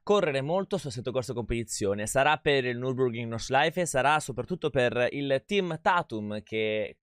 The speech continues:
con me e tutti i miei ragazzuoli, più alcuni ospiti, hanno corso la ventiquattro ore, abbiamo corso la ventiquattro ore del Nürburgring che è uscita,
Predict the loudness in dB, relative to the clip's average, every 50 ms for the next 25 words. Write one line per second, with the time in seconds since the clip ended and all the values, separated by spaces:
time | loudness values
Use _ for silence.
0 | _ _ 0 0 2 2 0 -2 -4 -2 0 0 0 0 -2 -4 -8 -8 -6 -6
1 | -6 -6 -8 _ -10 -12 -12 -12 -12 -10 -8 -6 -4 -2 -2 -2 -4 -4 -6 -4
2 | 0 2 2 2 0 -2 -6 -6 -6 -4 -4 -6 -8 -8 -6 -4 -4 -4 -4 -6
3 | -4 -2 -2 -2 -2 -2 -4 -6 -8 -6 -6 -6 -8 -8 -10 -14 -20 -20 -6 _
4 | 0 0 2 0 -2 -4 -4 0 0 0 0 0 -4 -6 -4 -4 -4 -2 -4 -6
5 | -8 -8 -8 -8 -8 -8 -6 -2 -2 0 0 0 0 0 2 2 0 -2 0 2
6 | 2 2 2 2 -2 -8 -10 -10 -10 -10 -10 -6 -4 -2 -2 0 -2 -2 -2 0
7 | -2 -2 -2 -4 -6 -6 -6 -4 -2 0 0 0 0 0 -2 -2 -4 -6 -6 -6
8 | -2 0 2 2 2 0